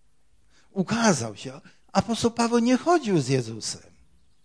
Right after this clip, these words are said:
Był za młody jeszcze. Ale widzimy,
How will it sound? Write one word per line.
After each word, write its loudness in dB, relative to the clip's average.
Był 0
za 2
młody 2
jeszcze. -18
Ale 6
widzimy, 0